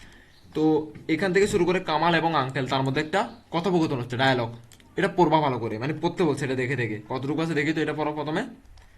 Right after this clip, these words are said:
then এটা এতটুকু পর্যন্ত পড়ো। পড়ার পরে সি নাম্বার আমাদেরকে বলতে যাচ্ছে যে, আচ্ছা সরি, বি নাম্বারে বলছে যে, বলছে, "এদের কনভারসেশন পড়ো এবং at least five adjective লেখো, এদের, এদের, এদের মধ্যে মাঝখানে যে অ্যাডজেক্টিভগুলো আছে অ্যাডজেক্টিভগুলো বের করো।"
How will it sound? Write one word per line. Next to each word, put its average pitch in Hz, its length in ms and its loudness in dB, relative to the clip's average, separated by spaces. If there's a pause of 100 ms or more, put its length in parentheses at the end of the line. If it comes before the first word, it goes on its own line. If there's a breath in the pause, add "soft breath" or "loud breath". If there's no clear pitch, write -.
(300 soft breath)
then 143 120 0
এটা 143 180 2
এতটুকু 143 220 -2
পর্যন্ত 160 320 -2
পড়ো। 165 280 0 (800 loud breath)
পড়ার 180 240 2
পরে 202 200 2
সি 190 160 2
নাম্বার 165 260 2
আমাদেরকে 180 360 2
বলতে 156 280 0
যাচ্ছে 175 260 -2
যে, 190 140 -2 (720 loud breath)
আচ্ছা 151 200 0
সরি, 151 180 0
বি 147 120 0
নাম্বারে 147 280 0
বলছে 120 260 -4
যে, 107 60 -8 (360)
বলছে, 156 180 -2
"এদের 180 220 2
কনভারসেশন 175 580 2
পড়ো 190 300 4
এবং 175 580 2
at 151 160 2
least 190 280 0
five 190 140 6
adjective 156 380 2
লেখো, 117 220 0
এদের, 160 320 0
এদের, 160 240 0
এদের 165 220 2
মধ্যে 180 280 0
মাঝখানে 170 400 0
যে 190 180 4 (300 loud breath)
অ্যাডজেক্টিভগুলো 170 600 4
আছে 170 80 4
অ্যাডজেক্টিভগুলো 147 460 0
বের 139 160 2
করো।" 113 240 -4